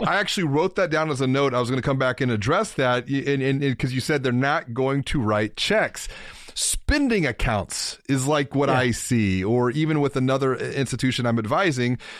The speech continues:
Speaker 1: who has a, you know, philanthropic eye and, and really purpose-driven, they are even talking about calling them giving accounts. So it's a very unique, I'm right there with you, John.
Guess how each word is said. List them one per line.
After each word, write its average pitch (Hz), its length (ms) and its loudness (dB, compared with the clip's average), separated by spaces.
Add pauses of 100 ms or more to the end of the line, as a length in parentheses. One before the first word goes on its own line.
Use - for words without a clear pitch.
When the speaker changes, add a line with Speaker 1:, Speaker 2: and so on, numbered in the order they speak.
(120)
Speaker 1:
who 127 180 2
has 127 220 2
a, 107 200 -2
you 117 100 -4
know, 101 140 -4
philanthropic 131 1040 0
eye 110 560 2
and, 113 200 2
and 113 200 0
really 123 260 0
purpose-driven, 135 880 0
they 143 120 2
are 165 120 2
even 135 240 0
talking 117 260 -2
about 113 160 0
calling 117 280 0
them 147 260 0 (240)
giving 202 320 2
accounts. - 720 -4
So 127 220 -2
it's 120 120 -2
a 127 80 2
very 160 300 0
unique, 135 440 0 (260)
I'm 135 160 2
right 160 160 0
there 139 100 2
with 127 220 2
you, 110 40 0
John. 98 360 0